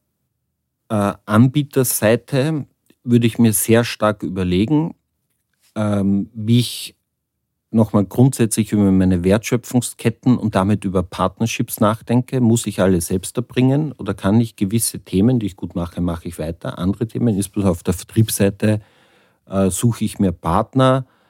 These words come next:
äh, die für mich eine Vertriebsleistung, äh, mitorganisieren. Ich glaube nämlich aus Bankensicht,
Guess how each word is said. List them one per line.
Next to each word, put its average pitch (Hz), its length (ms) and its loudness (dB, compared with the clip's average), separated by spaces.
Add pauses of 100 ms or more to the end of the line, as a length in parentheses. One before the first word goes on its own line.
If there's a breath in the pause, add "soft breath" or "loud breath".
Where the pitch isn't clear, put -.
(480)
äh, 95 240 2
die 95 120 -4
für 107 140 0
mich 107 240 2
eine 98 140 4
Vertriebsleistung, 98 1040 -2
äh, 87 480 0
mitorganisieren. 90 800 0
Ich - 80 -18
glaube 98 180 -6
nämlich 95 240 0
aus 80 180 -4 (120)
Bankensicht, 110 960 -2